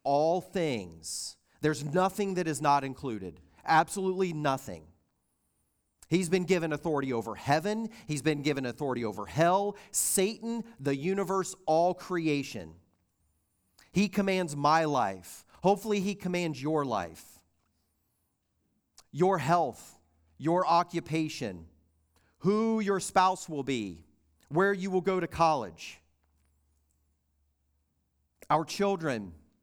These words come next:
our death, and most importantly, our salvation.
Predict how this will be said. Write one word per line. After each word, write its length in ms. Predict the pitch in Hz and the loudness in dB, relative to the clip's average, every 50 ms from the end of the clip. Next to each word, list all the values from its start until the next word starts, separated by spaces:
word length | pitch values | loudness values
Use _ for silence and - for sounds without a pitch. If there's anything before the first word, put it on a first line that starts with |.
| _ _ _ _ _ _ _ _ _ _ _ _ _ | _ _ _ _ _ _ _ _ _ _ _ _ _
our 220 | - 143 143 143 139 | 2 2 2 2 0
death, 320 | 131 165 170 170 160 160 | 0 2 4 4 4 2
and 180 | 175 147 139 147 | 0 -4 -2 0
most 300 | 156 175 185 185 - - | 2 2 2 0 0 -4
importantly, 760 | 165 147 - - 175 160 139 110 123 113 110 107 107 107 110 - _ _ _ _ _ _ _ _ - | -8 -8 -6 -6 -6 -6 -6 -6 -8 -6 -6 -6 -6 -8 -10 -16 _ _ _ _ _ _ _ _ 0
our 340 | 110 117 120 123 127 123 113 | 2 2 2 2 -2 -4 -4
salvation. 640 | 110 - - 113 101 98 101 95 92 82 - - | -4 -2 -2 -2 -2 -2 -4 -8 -8 -10 -14 -18